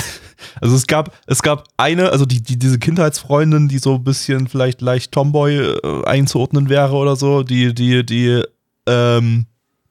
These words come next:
die, die ist, die ist ganz ordentlich synchronisiert. Das ist auch eine Synchronsprecherin, die heutzutage immer noch spricht. Zum Beispiel, ähm, hier in Konosuba,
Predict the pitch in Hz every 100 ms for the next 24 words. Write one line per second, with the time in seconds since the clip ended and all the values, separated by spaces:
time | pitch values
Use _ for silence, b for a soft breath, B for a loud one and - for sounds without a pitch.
0 | _ 127 139 135 165 165 - - 160 -
1 | 156 - 156 170 165 151 165 160 165 165
2 | 165 175 165 139 139 143 131 131 135 139
3 | 143 139 135 131 131 143 135 135 135 131
4 | 139 131 - 139 - 123 123 - 123 120
5 | 113 - 110 113 110 110 107 - B B
6 | B B - 120 113 120 113 110 127 127
7 | 127 120 110